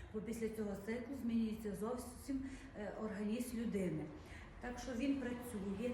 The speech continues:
Це тридцять три кілограми, е, ем, витяжка сублімованих сухофруктів. І, е, якщо ми зранку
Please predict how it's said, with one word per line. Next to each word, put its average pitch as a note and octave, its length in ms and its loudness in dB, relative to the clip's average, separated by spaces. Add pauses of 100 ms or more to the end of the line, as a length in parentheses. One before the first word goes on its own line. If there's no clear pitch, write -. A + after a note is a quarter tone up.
(140)
Це C4+ 120 6
тридцять C#4 420 2
три C#4+ 160 4
кілограми, B3 560 4
е, A#3 80 2 (320)
ем, G#3 340 2 (420)
витяжка B3+ 480 0 (340)
сублімованих B3+ 720 4 (120)
сухофруктів. B3 760 0 (1200)
І, C4+ 160 4
е, F3+ 580 0
якщо G#3+ 380 -2
ми A#3+ 260 2 (220)
зранку G#3+ 460 -2